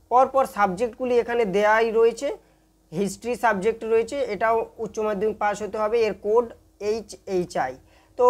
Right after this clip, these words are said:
প্রত্যেকটা এটা আপনারা দেখে নেবেন, কারণ সবটা বলতে গেলে ভিডিওটি অনেকটা বড় হয়ে যাবে। তো আমি এখান থেকে বলছি না এতগুলো, আপনারা পিডিএফ ফাইলটি ডাউনলোড করে নিয়েই একটু দেখে নেবেন। এরপর যেটা আসবো ফিস পেমেন্ট, কত টাকা ফিস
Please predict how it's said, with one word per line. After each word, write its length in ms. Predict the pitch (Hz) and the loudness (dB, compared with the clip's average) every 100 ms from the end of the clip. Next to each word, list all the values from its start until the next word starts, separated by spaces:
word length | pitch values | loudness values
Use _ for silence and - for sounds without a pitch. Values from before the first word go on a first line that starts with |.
| 240 | 6
প্রত্যেকটা 420 | 254 254 285 277 285 247 | 2 2 -2 2 4 6
এটা 120 | 269 226 | 8 6
আপনারা 240 | 226 247 226 | 6 4 4
দেখে 160 | 233 247 | 0 2
নেবেন, 180 | 247 269 254 | 4 4 2
কারণ 160 | 208 220 214 | -2 -4 -6
সবটা 260 | 196 226 220 | -6 -4 -2
বলতে 220 | 196 180 214 | -2 -2 -2
গেলে 140 | 226 214 180 | 0 0 0
ভিডিওটি 340 | 175 196 196 208 | 2 0 0 0
অনেকটা 260 | 190 190 202 160 | 0 -2 -6 0
বড় 160 | 165 202 | 0 2
হয়ে 180 | 170 160 | 0 0
যাবে। 160 | 156 165 196 | -2 -4 -6
তো 40 | 196 | -2
আমি 120 | 180 196 | -2 -2
এখান 140 | 185 202 202 | -4 -6 -6
থেকে 140 | 208 185 | -4 -4
বলছি 240 | 190 185 190 | -4 -4 -2
না 60 | 175 | -2
এতগুলো, 340 | 165 170 160 185 - _ _ 165 | -4 -4 -4 -4 -6 _ _ -4
আপনারা 260 | 190 220 220 | 0 0 0
পিডিএফ 300 | 202 185 220 214 | 0 0 -2 2
ফাইলটি 240 | 196 196 202 | 2 2 0
ডাউনলোড 320 | 175 180 190 - | 2 2 0 -4
করে 140 | 196 190 | -4 0
নিয়েই 200 | 196 339 254 | 0 2 0
একটু 140 | - 185 | -4 -4
দেখে 180 | 185 196 190 | -2 0 0
নেবেন। 200 | 220 392 - _ _ 240 | 0 -2 -4 _ _ 2
এরপর 220 | 247 285 247 | 4 2 2
যেটা 140 | 247 254 | 2 2
আসবো 160 | 240 262 262 | 2 0 0
ফিস 200 | - 262 - | -2 -4 -4
পেমেন্ট, 280 | 196 151 131 135 | -4 -4 -6 -6
কত 140 | 185 196 262 | -4 -4 -2
টাকা 200 | 254 254 262 | -2 -2 -6
ফিস 180 | 247 233 | -6 -10